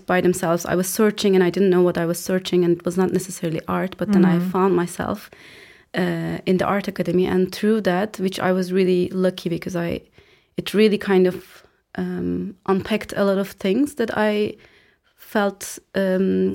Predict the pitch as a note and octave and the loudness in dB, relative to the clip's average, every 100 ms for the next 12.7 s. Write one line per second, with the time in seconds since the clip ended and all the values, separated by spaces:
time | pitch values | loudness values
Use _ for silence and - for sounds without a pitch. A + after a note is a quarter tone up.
0 | - - G#3 G3 G3 - - F3+ F3+ F#3 | -4 0 2 2 0 -4 -4 -2 -4 -4
1 | G3 F#3+ G#3 - - - C#4+ D#4 - A3+ | -2 0 -2 -6 -10 -6 -6 -6 -8 -4
2 | G#3 - - G3+ G3 F#3+ G#3 G3 - G#3 | -4 -4 -2 2 2 0 -6 -6 -6 -4
3 | G3 G#3+ G#3 - G3 F#3+ F#3 - - - | -2 -2 -2 -2 -2 -2 -6 -10 -8 -4
4 | F#3+ F#3+ F#3 F#3 F#3+ F#3 F3+ - _ _ | 0 0 -2 0 2 2 0 -6 _ _
5 | _ _ - G3 G3 G3 G3 F#3 F#3+ F3+ | _ _ -4 0 0 0 -4 0 2 4
6 | F#3 F3 F3+ F3 F3+ F3 F#3 F3+ F3+ F#3 | 4 4 2 2 -2 -2 -2 -2 -2 -4
7 | F3+ F3+ - - - F#3 F3 F3+ F3 - | -4 -6 -8 -12 -6 -6 -2 -2 -2 -4
8 | - E3+ F3 - - - F#3 F#3+ F#3+ G3 | -4 -2 -4 -6 -12 -2 0 2 2 2
9 | F#3+ - F3+ F3+ F3+ F3+ F3 F3 _ - | 0 -6 -6 0 2 2 -2 -8 _ -10
10 | F#3 F3+ F3+ - E3+ F#3 F#3+ G#3 - - | -6 -6 -6 -4 -4 -4 -4 -6 -10 -16
11 | - _ _ _ - - A3+ A3+ A#3 - | -18 _ _ _ -6 0 0 0 -4 -8
12 | G#3+ G#3 G#3+ G3+ G3+ G#3 G#3 | -6 -4 -4 -4 -4 -6 -4